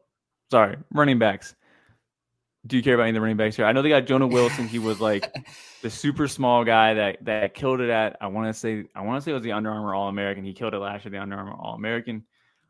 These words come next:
Speaker 1: Um, I can't even think who their lead running back is now. I can't
Speaker 2: I think it's Michael Wiley, who's a little bit of a C F F guy out there. I think the guy you're thinking of is Rayshon Luke, if I'm not, Speedy Luke,
Speaker 1: Oh,
Speaker 2: isn't that his
Speaker 1: Rayshon Luke.
Speaker 2: name?
Speaker 1: Who's Jonah Williams?
Speaker 2: Yeah.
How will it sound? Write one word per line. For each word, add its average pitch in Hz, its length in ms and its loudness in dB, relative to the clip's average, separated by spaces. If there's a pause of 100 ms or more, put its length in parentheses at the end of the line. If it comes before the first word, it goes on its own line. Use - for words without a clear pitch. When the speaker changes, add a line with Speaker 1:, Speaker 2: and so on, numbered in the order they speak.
(100)
Speaker 1:
Um, 98 380 -2 (800)
I - 60 -14
can't 165 160 -4
even 175 160 -2
think 156 160 -4
who 160 80 -4
their 139 160 2
lead 123 220 0
running 127 180 0
back 120 220 -2
is 107 160 -4
now. 98 420 -8 (280)
I - 100 -18
can't 160 260 -4
Speaker 2:
I - 20 -2
think 180 200 -4
it's 170 180 -2
Michael 202 360 0
Wiley, 113 440 0
who's 107 180 -8
a 104 60 -4
little 113 240 -6
bit 113 100 -2
of 110 100 -4
a 110 60 -8
C - 180 -6
F 98 120 -8
F 101 160 -6
guy 98 300 -4
out 98 240 -8
there. 98 140 -6
I 82 80 -8
think 185 200 -4
the 190 80 0
guy 185 100 -2
you're 175 100 0
thinking 170 300 -2
of 147 100 -4
is 120 120 -4
Rayshon 117 400 -2
Luke, 143 320 -4 (100)
if 131 80 -14
I'm 151 80 -4
not, 151 220 -6
Speedy 156 320 -8
Luke, 160 140 4
Speaker 1:
Oh, 160 120 4
Speaker 2:
isn't 127 200 2
that 170 80 -4
his - 20 -2
Speaker 1:
Rayshon 143 140 0
Luke. 131 160 0
Speaker 2:
name? - 20 -10
Speaker 1:
Who's 165 200 2
Jonah 160 200 -2
Williams? 131 260 -4
Speaker 2:
Yeah. 127 140 0